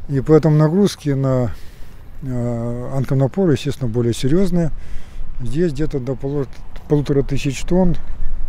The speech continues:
ну, примерно, да, будет горизонтальной нагрузки, ну, с учётом температуры.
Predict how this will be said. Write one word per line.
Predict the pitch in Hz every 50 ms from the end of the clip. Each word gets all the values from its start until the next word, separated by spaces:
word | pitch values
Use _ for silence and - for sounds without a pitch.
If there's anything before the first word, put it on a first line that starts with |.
| -
ну, | 202 - - - -
примерно, | 165 165 156 139 123 107 104 107 107
да, | 120 131 107 - - - - - - - - - - - - 127
будет | 120 120 147 165 160 139
горизонтальной | 135 147 127 127 139 160 151 147 147
нагрузки, | 147 139 120 104 - - - 107 - - - - - - - - - -
ну, | 165 160 156
с | -
учётом | 151 135 180 180 160 160 135
температуры. | 117 - 175 160 117 151 143 139 131 120 127 101 101 95